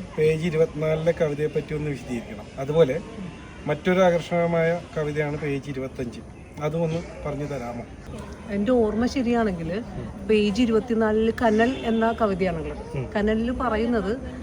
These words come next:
Speaker 2: ആ, കനലെന്ന് കരുതി കാത്തുവെച്ചതെല്ലാം കരിക്കട്ടയാണെന്ന് അറിയുമ്പോഴേക്കും നേരം വൈകിയിരുന്നു എന്നോ സന്ധ്യ ആയിരുന്നു എന്നോ അങ്ങനെയാണ്. അതായത് നമ്മൾ, ആ, ഇപ്പോൾ മനുഷ്യബന്ധങ്ങളാണെങ്കിലും എന്താണെങ്കിലും നമ്മൾ അത്രയും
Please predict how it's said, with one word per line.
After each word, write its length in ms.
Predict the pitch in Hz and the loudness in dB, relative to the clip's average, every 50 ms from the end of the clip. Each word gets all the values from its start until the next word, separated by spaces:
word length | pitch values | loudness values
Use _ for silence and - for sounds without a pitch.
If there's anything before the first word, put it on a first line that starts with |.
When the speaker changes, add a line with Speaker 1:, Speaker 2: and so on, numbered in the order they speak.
| - - - - 185 | -10 -10 -8 -8 -6
Speaker 2:
ആ, 40 | 180 175 175 175 170 170 170 - - - - - - - - - - | -4 -4 -4 -4 -4 -4 -6 -6 -8 -10 -10 -12 -12 -12 -6 0 2
കനലെന്ന് 440 | 214 214 226 247 269 294 294 294 320 | 4 4 6 6 6 6 4 4 4
കരുതി 340 | 294 277 240 220 202 233 208 - | 4 2 2 2 0 0 0 0
കാത്തുവെച്ചതെല്ലാം 880 | 226 202 190 185 - - 220 220 208 - 214 196 196 175 175 165 165 160 - - - - - 220 | 0 0 0 0 0 0 0 0 2 2 0 0 0 0 0 -4 -4 -4 -6 -12 -10 -6 -2 -2
കരിക്കട്ടയാണെന്ന് 840 | 196 185 196 - - 233 220 - 240 240 240 226 226 220 220 220 214 | -2 -2 -2 -4 -2 -4 -2 0 0 2 2 2 2 2 2 2 2
അറിയുമ്പോഴേക്കും 760 | 202 180 175 175 180 185 185 190 185 180 165 156 - - - - - - - - - - - - - - | 0 0 -2 -4 -2 -2 0 0 -2 -2 -4 -6 -8 -10 -10 -10 -10 -10 -10 -10 -10 -10 -8 -8 -4 -4
നേരം 340 | 180 170 170 165 185 196 220 233 - - - - - - - 180 | -2 -2 -2 -2 -2 -4 -4 -6 -8 -12 -12 -12 -12 -10 -4 -2
വൈകിയിരുന്നു 580 | 180 185 190 165 170 196 208 196 190 190 196 | 0 0 0 0 2 2 2 2 2 0 0
എന്നോ 260 | 196 196 196 202 190 185 | 0 0 0 0 -2 -2
സന്ധ്യ 400 | - 196 185 175 - 202 208 190 | -2 -2 -2 -2 0 0 0 0
ആയിരുന്നു 240 | 185 175 175 180 | 0 0 -2 -4
എന്നോ 140 | 175 180 175 | -4 -4 -4
അങ്ങനെയാണ്. 360 | 170 170 175 180 165 147 - - - - - - - - - - - | -4 -4 -4 -4 -4 -6 -8 -8 -10 -10 -8 -8 -8 -8 -8 -6 0
അതായത് 220 | - 254 262 277 285 | 4 4 6 6 6
നമ്മൾ, 300 | 269 262 254 269 294 311 | 6 4 4 4 2 2
ആ, 340 | 311 302 262 - - 240 247 247 247 254 247 247 254 247 | 0 -2 -4 -6 -6 -4 -2 0 2 2 2 0 -2 -2
ഇപ്പോൾ 180 | - 262 254 247 | 0 0 2 4
മനുഷ്യബന്ധങ്ങളാണെങ്കിലും 1300 | 247 233 214 220 220 - 254 220 240 233 220 240 240 240 247 240 226 214 190 180 175 160 151 - - - - - - - - - - - 254 | 4 6 6 6 6 6 4 4 6 6 6 6 6 6 6 6 6 6 4 2 0 -2 -4 -4 -6 -8 -10 -10 -10 -12 -12 -12 -6 0 2
എന്താണെങ്കിലും 520 | 262 277 311 302 269 262 262 262 285 269 | 2 4 4 4 4 4 4 4 2 2
നമ്മൾ 220 | 254 240 233 262 | 2 2 2 0
അത്രയും 400 | 262 254 - 254 247 262 285 302 | 0 0 0 2 2 2 2 2